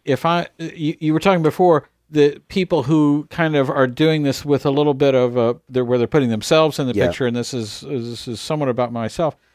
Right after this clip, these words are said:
Speaker 1: Those people, I think it's useful to point out, burn out.
Speaker 2: E-, easily, instantly.
Speaker 1: V-,
Speaker 2: Yes.
Speaker 1: just really quick. A-, and people pick up on it. People who
Speaker 2: Yeah.
Speaker 1: are in a hurting situation look over at this other person who's trying to feelings their way through this,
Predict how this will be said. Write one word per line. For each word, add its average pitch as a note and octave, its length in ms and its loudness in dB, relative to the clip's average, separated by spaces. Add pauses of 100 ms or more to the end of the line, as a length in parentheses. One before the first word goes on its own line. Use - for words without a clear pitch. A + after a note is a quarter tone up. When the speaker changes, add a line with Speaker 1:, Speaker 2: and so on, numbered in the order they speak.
(320)
Speaker 1:
Those G#3 240 2
people, E3 540 -2 (340)
I C#3+ 120 2
think E3 200 -2
it's C#3+ 200 -2
useful E3 500 0
to B2+ 60 -20
point C#3+ 200 0
out, B2+ 240 -2
burn C3+ 340 4
out. G#2+ 520 0
Speaker 2:
E-, D#3 200 -2 (100)
easily, A#2 400 -2
instantly. G#2+ 480 -6
Speaker 1:
V-, B2 180 -2
Speaker 2:
Yes. A2 140 0
Speaker 1:
just D3 240 0
really C3 400 4
quick. - 600 -2
A-, D3 240 0
and D#3 160 2
people G3 400 2
pick D#3 240 -2
up D#3+ 200 4
on F#2+ 120 2
it. F#2+ 60 -10
People D#3 240 -2
who C#3+ 60 4
Speaker 2:
Yeah. D#3 60 4
Speaker 1:
are C#3+ 80 4
in B2 80 -2
a A#2+ 60 0
hurting E3 280 0
situation C3 640 0 (280)
look D3 140 2
over C#3+ 200 6
at B2+ 40 -2
this C3 160 -2
other D#3 200 4
person C#3+ 340 -2
who's B2+ 240 -2
trying C#3+ 200 -2
to A#2+ 60 -2
feelings C3+ 640 0
their B2 200 4
way A#2+ 200 2
through D3 240 -2
this, C#3 340 0